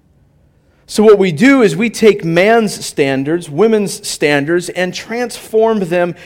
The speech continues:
into laws. I'll give you one of old that is still infecting the church today. <clears throat> Unequally yoked marriage equals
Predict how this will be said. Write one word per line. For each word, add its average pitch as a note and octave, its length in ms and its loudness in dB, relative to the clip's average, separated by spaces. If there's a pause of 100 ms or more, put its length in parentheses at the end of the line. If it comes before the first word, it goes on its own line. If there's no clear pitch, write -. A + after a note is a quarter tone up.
(140)
into F3 380 -4
laws. F3 920 0 (1000)
I'll D3 120 -2
give F3 200 -4
you F#3+ 120 -4
one F3 200 -2
of D#3 180 -2
old A2+ 460 -4 (800)
that - 200 0
is C3 180 -4
still F3 680 0 (320)
infecting C#3+ 1000 -6
the C3 100 -8
church C3 380 -8
today. G#2+ 520 -8 (840)
<clears throat> F#3 280 -4
Unequally G3 680 2
yoked F3 420 2
marriage C#3+ 720 -2 (460)
equals F3+ 840 0